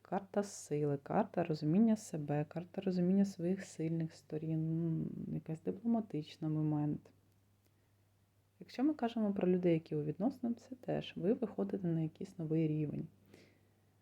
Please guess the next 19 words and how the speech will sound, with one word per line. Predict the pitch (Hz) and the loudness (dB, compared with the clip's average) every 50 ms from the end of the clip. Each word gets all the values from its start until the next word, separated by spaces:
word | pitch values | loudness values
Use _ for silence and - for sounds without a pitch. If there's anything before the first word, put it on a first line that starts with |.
| _ _ _ _ _ _ _ _ _ _ _ _ _ _ _ _ - | _ _ _ _ _ _ _ _ _ _ _ _ _ _ _ _ -8
В | 160 | -4
даному | 160 160 156 160 165 180 190 208 233 | 0 4 4 6 8 8 10 10 12
моменті, | 240 254 254 254 254 269 277 285 277 - - | 12 12 12 12 12 12 12 12 12 10 6
нарешті, | 220 196 180 180 180 214 277 - - - - 175 | 6 6 6 8 8 8 8 8 4 -2 -4 -4
ви | 156 156 170 196 220 | 0 4 4 6 6
закриваєте, | 202 180 185 - 170 156 156 170 185 196 196 185 170 | 6 2 2 2 -2 -2 0 2 2 2 2 4 4
можливо, | 160 160 156 160 165 170 160 156 | 4 4 4 4 4 4 6 4
якісь | 156 156 - 170 160 - | 2 2 0 -4 -6 -4
фінансові | - 202 185 160 147 139 143 - - 160 160 165 | -2 0 2 4 4 2 0 0 -4 -4 -4 -4
питання, | 170 - 180 180 185 196 196 202 202 196 | -4 -4 -6 -4 -2 2 4 4 4 4
тому | 196 190 185 | 2 0 0
що | 185 - 180 | 0 -4 -6
все | - - 175 | -6 -6 -8
ж | 175 - | -8 -8
таки | 170 - - 165 | -12 -10 -8 -8
п'ятірка | 165 - 160 - - 165 160 - - 151 | -8 -8 -10 -6 -6 -6 -6 -6 -8 -6
пентаклів | - 156 156 156 - 151 147 - - 156 156 156 - | -4 -4 -4 -4 -4 -6 -8 -6 -6 -6 -8 -8 -8
є | - 151 151 151 151 147 143 143 143 143 139 - _ _ - - - | -8 -2 0 2 2 2 2 0 0 -2 -4 -8 _ _ -20 -14 -6
матеріальним | 160 156 156 156 - 160 151 143 135 135 135 139 139 147 165 208 240 | -2 -2 -2 -2 -2 -2 0 0 0 2 2 2 4 4 4 4 2